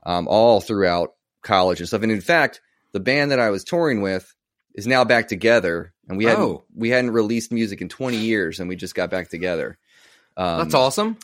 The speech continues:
Speaker 1: so we're doing that again. Um, but that band toured extensively up and down the East Coast, opened up big festivals and all that stuff. Um, so we're doing that again. But ultimately,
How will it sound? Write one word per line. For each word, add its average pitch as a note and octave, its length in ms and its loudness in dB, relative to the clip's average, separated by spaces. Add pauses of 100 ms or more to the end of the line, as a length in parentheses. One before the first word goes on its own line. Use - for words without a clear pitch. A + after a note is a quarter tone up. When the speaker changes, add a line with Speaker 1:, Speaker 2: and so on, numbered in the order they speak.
(140)
Speaker 1:
so G#2+ 220 -2
we're A#2+ 120 2
doing B2+ 300 2
that C3 240 2
again. G#2 560 -4
Um, F#2 340 -2
but G#2+ 120 0
that D3 160 2
band E3 240 0
toured F3 260 2
extensively D3+ 720 -2
up D3 160 2
and C3+ 80 -2
down C#3+ 240 0
the C#3 80 -2
East C#3 180 -6
Coast, C#3+ 460 -2
opened C3 260 -2
up B2 140 -2
big C3 180 -2
festivals B2+ 680 -2
and F#2 220 -6
all A#2+ 220 0
that F2+ 220 0
stuff. E2+ 300 -4 (580)
Um, F#2 480 2 (140)
so C3 160 -2
we're C#3+ 100 2
doing C3+ 280 0
that B2 180 0
again. F#2 360 -4
But G2+ 200 2 (680)
ultimately, A#2+ 960 2